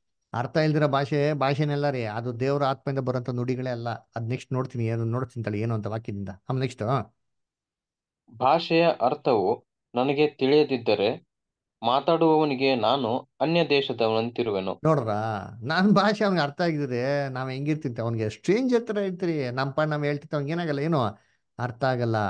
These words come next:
Speaker 1: ಅಲ್ವರ? ಅದಕ್ಕೆ ಕರ್ತನಲ್ಲಿ ಪ್ರೀತಿ ಅಂತ ಸೋರಸುಗಳೇ,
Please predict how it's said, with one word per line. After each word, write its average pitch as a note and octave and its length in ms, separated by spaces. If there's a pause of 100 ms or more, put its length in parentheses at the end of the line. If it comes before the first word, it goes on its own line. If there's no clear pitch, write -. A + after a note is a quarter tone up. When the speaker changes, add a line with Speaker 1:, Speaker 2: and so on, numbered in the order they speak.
(400)
Speaker 1:
ಅಲ್ವರ? A2 240
ಅದಕ್ಕೆ B2+ 440
ಕರ್ತನಲ್ಲಿ C3 400
ಪ್ರೀತಿ C3+ 320
ಅಂತ B2+ 220
ಸೋರಸುಗಳೇ, B2 920